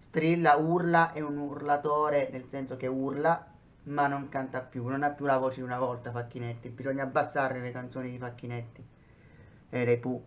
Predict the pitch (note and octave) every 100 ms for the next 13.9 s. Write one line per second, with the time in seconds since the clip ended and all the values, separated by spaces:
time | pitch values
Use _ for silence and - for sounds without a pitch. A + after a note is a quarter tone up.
0 | - C3+ C3+ B2+ C3 - B2+ - - -
1 | - - - - - - - - - -
2 | E3+ F#3+ G3+ G3+ G3+ A3 A#3+ B3+ B3+ A#3
3 | A3 A3 - E3+ E3+ D#3+ D3 D#3 G3 G3
4 | - A#2+ A#2 B2+ - C3+ C3 C#3 C3+ C3+
5 | C3+ C3 A#2+ - - - C#3 C3+ C#3+ D#3+
6 | E3 D3+ C#3+ C3+ C3+ B2+ D#3 E3 F#3+ -
7 | G3+ E3 - C3 A#2 A#2 C3 D#3 D#3 D3+
8 | - - D#3 C#3+ - D#3 D#3 B2 A#2+ A#2+
9 | - - - - B2+ A#2+ D3 D#3 D#3+ D3
10 | - D3+ D3 C3+ C3+ C#3+ D#3 D3 B2 A#2+
11 | C3 B2 B2 A#2+ B2 B2 B2+ C#3+ C3+ A#2+
12 | B2 - G#3 F#3+ D#3 - C#3+ C3+ B2+ G#2+
13 | G#2 B2+ C3+ C#3+ F#3+ F#3 D#3+ D#3